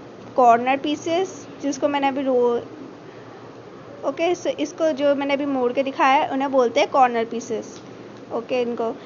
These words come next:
इनका कोई ज़्यादा अच्छा role नहीं होता, बस इन्हें, अ, इन्हें solve कर, मतलब इसको खाली अप-, इनके इस जगह पे ही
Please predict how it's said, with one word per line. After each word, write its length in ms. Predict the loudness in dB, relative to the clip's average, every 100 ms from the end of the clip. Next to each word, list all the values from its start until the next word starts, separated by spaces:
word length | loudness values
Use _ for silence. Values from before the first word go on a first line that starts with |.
| -6
इनका 200 | 2 4
कोई 240 | 6 6 8
ज़्यादा 280 | 8 8
अच्छा 300 | 4 4 2
role 220 | 6 6 4
नहीं 140 | 2
होता, 160 | 0 2
बस 400 | 2 -2 -8 -4
इन्हें, 260 | 0 0 -2 -10 -16 -16 -4
अ, 100 | 2
इन्हें 380 | 4 2 2 0
solve 320 | 4 4 4 2
कर, 160 | 0
मतलब 320 | 2 0 0 -2 -12 -18 -16 -16 -16 -16 -10
इसको 160 | -2 0
खाली 360 | 4 4 6
अप-, 160 | 2 2
इनके 260 | 0 4 4
इस 100 | 4
जगह 260 | 6 6
पे 120 | 4
ही 140 | 0